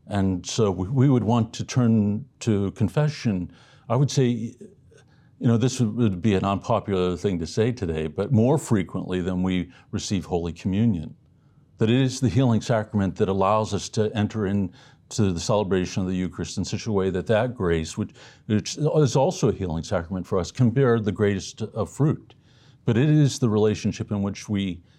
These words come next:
it is the expression of that relationship where we find the deepest intimacy. There's a consummation that takes place there between the bride and the bridegroom.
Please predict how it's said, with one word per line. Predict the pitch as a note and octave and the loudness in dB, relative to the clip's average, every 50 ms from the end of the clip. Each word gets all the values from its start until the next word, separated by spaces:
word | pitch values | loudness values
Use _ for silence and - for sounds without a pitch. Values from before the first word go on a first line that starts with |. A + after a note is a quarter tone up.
| _ _ - | _ _ -2
it | B2 B2+ C3 | 0 2 2
is | C#3+ A#2 - - | 2 0 0 -4
the | - A2+ A2+ G#2+ G2+ G#2 - | -2 0 2 2 2 0 -2
expression | - - - B2+ A2+ G2 - - - G#2+ F#2+ F#2+ F#2 G2+ | -6 -4 0 2 2 2 0 -2 -2 -2 0 0 -2 -4
of | F#2+ - G#2+ G2 F#2 F2+ | -4 -2 -2 -2 0 2
that | G2+ G2 G2 - | 2 2 2 0
relationship | G2 F#2+ F#2+ F#2 F2+ - G#2+ F2+ - F#2 - - - | 0 0 0 0 0 -2 -4 -4 -4 -6 -10 -10 -6
where | - G#2 F#2+ | -2 -2 -2
we | F#2+ G2 F#2 F2 E2 | 0 0 -2 -2 -4
find | E2+ - A2 F#2 F2+ | -2 -2 -2 -2 -2
the | F2 E2+ | -4 -4
deepest | D#2 F2+ E2 - - - - | -4 -4 -6 -6 -8 -6 -4
intimacy. | G#2+ G#2 G#2+ - F#2 E2 D2 - - F2 | -2 -2 -2 -2 -4 -6 -6 -6 -8 -6
There's | - F2 E2+ D#2+ | -6 -6 -8 -8
a | E2 | -10
consummation | - - A2+ A2 F#2+ - - F#2+ F2+ F2+ G2 G#2 G2 E2+ - - A2 F#2 F2 E2 - - - - - _ _ - | -10 -4 -4 -4 -4 -4 -4 -6 -4 -4 -4 -4 -6 -6 -8 -8 -6 -6 -6 -8 -10 -14 -20 -20 -20 _ _ -10
that | F#2 - | -8 -6
takes | - - F2 D2+ - - | -4 -4 -4 -4 -6 -12
place | - - E2 D#2 D2+ - | -8 -8 -6 -6 -6 -8
there | - F2 E2 | -6 -6 -6
between | D2+ D2 - - F2+ E2 | -6 -8 -10 -8 -6 -4
the | D#2+ E2 | -4 -4
bride | D2+ F#2 F2 F2 F2 E2+ F2 E2 | -2 0 0 2 2 0 -2 -4
and | D#2+ D#2 | -4 -4
the | D#2+ D#2+ | -6 -8
bridegroom. | D2+ E2 D#2 E2 E2 D#2+ D#2+ D#2 D2 - F2 F2+ F2+ F#2 F2+ E2 D#2 D2+ D#2 - | -8 -8 -6 -4 -2 -2 -2 -4 -6 -4 -2 0 0 0 0 -2 -2 -6 -8 -10